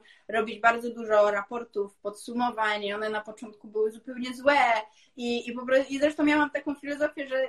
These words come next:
wiadomo, że jak coś robisz po raz pierwszy, to będzie źle, potem będzie trochę lepiej, potem będzie już średnio, a potem w końcu będzie, e, będzie dobrze,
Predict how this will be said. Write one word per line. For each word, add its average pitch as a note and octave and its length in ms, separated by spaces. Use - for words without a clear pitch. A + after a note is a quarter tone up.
wiadomo, C#4 380
że B3+ 80
jak B3 120
coś C4 180
robisz B3+ 200
po - 120
raz A#3+ 160
pierwszy, C4+ 300
to A3 120
będzie G#3+ 340
źle, B3 160
potem C4 240
będzie A#3+ 200
trochę A#3 320
lepiej, F4 360
potem C4 280
będzie A#3+ 260
już A#3 160
średnio, F#4 460
a A#3 40
potem C#4 300
w - 60
końcu C#4 320
będzie, B3 400
e, A3+ 360
będzie B3 280
dobrze, G#3 420